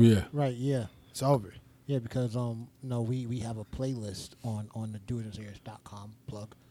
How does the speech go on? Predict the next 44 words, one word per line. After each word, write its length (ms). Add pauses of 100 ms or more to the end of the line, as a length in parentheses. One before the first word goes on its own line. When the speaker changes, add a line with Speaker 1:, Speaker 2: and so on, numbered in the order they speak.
(380)
Speaker 2:
Um, 140
Speaker 3:
<laughs> 340
Plug. 260 (240)
Speaker 2:
<laughs> 560
uh, 360
with, 200
with, 280
with 120
Wordsmith 420
and 80
that 100
Sober 280
Gang. 240 (120)
And 120
that's, 240
Speaker 3:
Yeah. 200
Speaker 2:
and, 100
Speaker 1:
Yeah. 220
Speaker 2:
and 160
it's 160
like, 260
yo, 380 (180)
it's 140
like, 240
that 260
puts 220
me 40
in 40
the 80
light 180
of, 140 (100)
I'm 160
sorry 220
to 80
get 180
into 260
this, 240
um, 120
but, 160
um, 160 (260)
it's 100
like, 200 (1000)
that's 440 (240)
him, 540